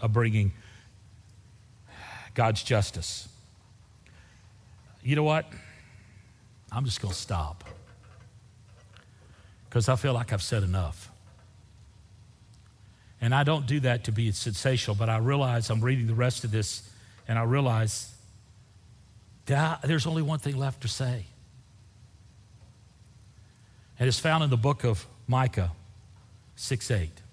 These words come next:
And it says this, "He has told you, O man,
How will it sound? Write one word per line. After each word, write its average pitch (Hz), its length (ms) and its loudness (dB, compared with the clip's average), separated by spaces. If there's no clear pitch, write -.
And 113 80 0
it 104 60 2
says 113 340 2
this, 98 420 0
"He 147 160 0
has 139 200 4
told 180 380 2
you, 117 140 2
O 107 80 2
man, 120 500 2